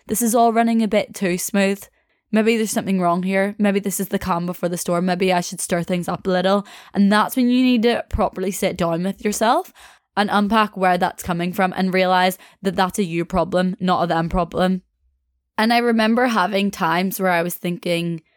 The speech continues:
"This is everything I've ever wanted. This person is everything I have ever wanted, ever dreamed of." Like, literally, if I was to write down, and actually I did write down everything that I wanted in a person,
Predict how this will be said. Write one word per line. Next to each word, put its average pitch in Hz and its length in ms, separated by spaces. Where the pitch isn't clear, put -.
"This 214 640
is 214 180
everything 208 800
I've 180 320
ever 175 300
wanted. 170 500
This 185 160
person 202 440
is 190 120
everything 185 500
I 175 140
have 170 340
ever 190 260
wanted, 175 420
ever 180 320
dreamed 170 380
of." 170 280
Like, 170 300
literally, 220 520
if 277 120
I 190 160
was 190 220
to - 140
write 180 320
down, 175 580
and 226 180
actually 247 320
I 220 80
did 175 240
write 196 200
down 196 320
everything 185 480
that 180 140
I 180 100
wanted 180 340
in 180 120
a 175 60
person, 190 500